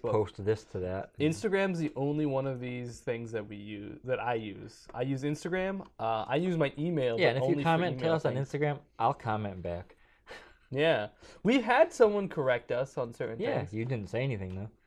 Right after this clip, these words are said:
Speaker 1: Yeah, what's your point?
Speaker 2: It was more down your alley than mine.
Speaker 1: Because it was German? How dare you?
Speaker 2: Did you ever ask your
Speaker 1: I couldn't find
Speaker 2: mother about
Speaker 1: anything.
Speaker 2: that?
Speaker 1: I didn't, couldn't find anything about it.
Speaker 2: Either could I.
Speaker 1: Yeah.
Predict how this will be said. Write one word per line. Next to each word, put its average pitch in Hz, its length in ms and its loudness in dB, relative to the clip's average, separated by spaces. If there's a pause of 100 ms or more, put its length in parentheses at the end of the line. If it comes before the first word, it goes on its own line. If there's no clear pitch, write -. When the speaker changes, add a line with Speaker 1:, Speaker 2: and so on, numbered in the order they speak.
(920)
Speaker 1:
Yeah, 143 100 -8
what's 139 180 -2
your 123 80 -8
point? 139 300 -4 (140)
Speaker 2:
It 131 80 0
was 120 160 6
more 123 240 8
down 113 240 4
your 120 180 2
alley 123 380 6
than 110 160 0
mine. 123 400 -2 (460)
Speaker 1:
Because 180 280 6
it 190 40 4
was 165 180 4
German? 170 480 2
How 233 180 0
dare 123 400 -2
you? 107 360 -8 (340)
Speaker 2:
Did 113 120 -4
you 120 80 4
ever 117 140 0
ask 113 200 -2 (100)
your 104 200 -6
Speaker 1:
I 147 120 4
couldn't 170 320 0
find 135 320 2
Speaker 2:
mother 120 140 0
about 120 160 -6
Speaker 1:
anything. 120 160 -2
Speaker 2:
that? 135 300 -4
Speaker 1:
I 127 120 0
didn't, 135 140 -4
couldn't 135 180 -6
find 120 200 -4
anything 117 260 -10
about 110 240 -4
it. 113 140 -8 (280)
Speaker 2:
Either 135 180 -4
could 151 140 -4
I. 127 180 -4 (260)
Speaker 1:
Yeah. 127 280 2